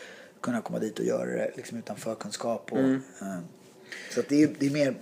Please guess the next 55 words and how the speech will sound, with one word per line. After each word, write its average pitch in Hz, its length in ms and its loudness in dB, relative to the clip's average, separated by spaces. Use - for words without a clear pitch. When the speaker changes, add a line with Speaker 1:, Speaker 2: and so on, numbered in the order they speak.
Speaker 1:
för - 160 -2
att 120 80 -2
det - 60 -6
ska 117 100 0
vara 113 140 6
liksom - 180 -14
tillgängligt 113 520 -2
för - 100 -14
fler 127 220 -4
människor. 101 380 -6
Speaker 2:
Mm. 147 280 0
För - 220 2
jag, 143 200 12
jag 143 80 4
tror 196 260 10
jag 196 100 12
såg 156 260 4
något 131 160 2
klipp 135 260 4
där 127 200 10
det 120 80 4
såg - 180 4
ut 143 100 10
som 131 100 6
att 131 60 12
någon 135 160 10
hoppar 127 260 8
i 120 60 12
gard 139 320 10
på 160 80 4
någon 156 120 6
annan 107 220 6
och - 60 -4
gjorde 110 160 0
sit-ups. - 640 -4
Kan 117 120 -2
det 127 320 0
ha 127 80 -4
stämt? 127 420 -4
Speaker 1:
Ja, 160 420 10
m-, 143 220 -6
men 147 200 0
man 151 140 2
ska - 120 -2
inte 151 100 -2
säga 143 100 8
att 143 60 0
det 127 60 4
är - 20 6
hoppa 120 200 2
i 117 40 4
gard, 98 420 6
utan 123 260 -4
det 127 120 2
är 120 80 0